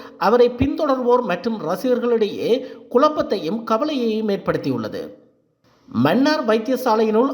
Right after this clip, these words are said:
அத்துமீறி நுழைந்தார் என்ற குற்றச்சாட்டின் பேரில் கைது செய்யப்பட்டு தற்பொழுது பிணையில் வெளிவந்துள்ள வைத்தியர் ராமநாதன் அர்ஜுனா தன்னுடைய முகநூல் பக்கத்தை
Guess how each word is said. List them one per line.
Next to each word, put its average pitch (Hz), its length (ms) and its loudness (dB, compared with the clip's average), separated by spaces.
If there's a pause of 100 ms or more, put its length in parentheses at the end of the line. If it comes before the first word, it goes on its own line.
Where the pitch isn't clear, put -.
அத்துமீறி 202 500 0
நுழைந்தார் 196 520 0
என்ற 185 260 -2
குற்றச்சாட்டின் 190 640 -4
பேரில் 214 760 -2
கைது 269 300 2
செய்யப்பட்டு 254 760 0
தற்பொழுது 233 760 0 (220)
பிணையில் 302 420 0
வெளிவந்துள்ள 214 800 0
வைத்தியர் 180 460 -2
ராமநாதன் 175 540 0
அர்ஜுனா 196 680 -2 (280)
தன்னுடைய 240 400 4
முகநூல் 220 480 -2
பக்கத்தை 214 680 -4